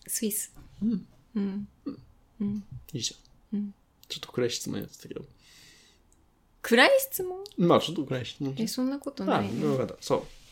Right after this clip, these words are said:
Speaker 2: とか。うん。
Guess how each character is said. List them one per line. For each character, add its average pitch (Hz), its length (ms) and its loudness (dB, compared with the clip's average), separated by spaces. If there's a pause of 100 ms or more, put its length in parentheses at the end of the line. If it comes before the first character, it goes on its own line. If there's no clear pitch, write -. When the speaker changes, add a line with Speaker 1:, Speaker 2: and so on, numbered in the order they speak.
(1400)
Speaker 2:
と - 100 -6
か。 - 120 -10 (1300)
う 170 60 -4
ん。 104 120 -4